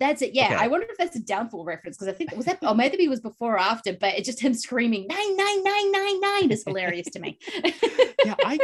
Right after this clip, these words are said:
Speaker 2: I like how they kind of, I, I know some people don't like this, and I, I like when people take the piss out of, like, really awful historical figures, like, 'cause,
Speaker 1: Yes.
Speaker 2: uh, people are like, "Oh, you shouldn't make them kind of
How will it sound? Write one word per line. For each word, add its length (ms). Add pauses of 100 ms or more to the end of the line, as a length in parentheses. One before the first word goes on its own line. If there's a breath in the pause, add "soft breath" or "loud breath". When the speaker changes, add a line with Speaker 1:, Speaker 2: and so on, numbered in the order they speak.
Speaker 2:
I 160
like 320
how 160
they 160
kind 300
of, 220 (760)
I, 140 (100)
I 60
know 100
some 120
people 180
don't 260
like 160
this, 280
and 180
I, 160 (240 soft breath)
I 120
like 300
when 160
people 300
take 320
the 100
piss 520
out 180
of, 220
like, 360 (360)
really 360
awful 600 (380)
historical 600
figures, 600
like, 200
'cause, 300
Speaker 1:
Yes. 260
Speaker 2:
uh, 80
people 240
are 40
like, 120
"Oh, 140
you 100
shouldn't 240
make 220
them 460 (280)
kind 200
of 100